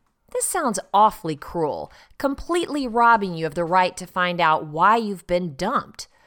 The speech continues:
so that you can get some closure and move on.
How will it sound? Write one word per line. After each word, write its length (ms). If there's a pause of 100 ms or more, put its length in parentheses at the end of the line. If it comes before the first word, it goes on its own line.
(120)
so 160
that 140
you 180
can 160
get 160
some 160
closure 560
and 160
move 220
on. 420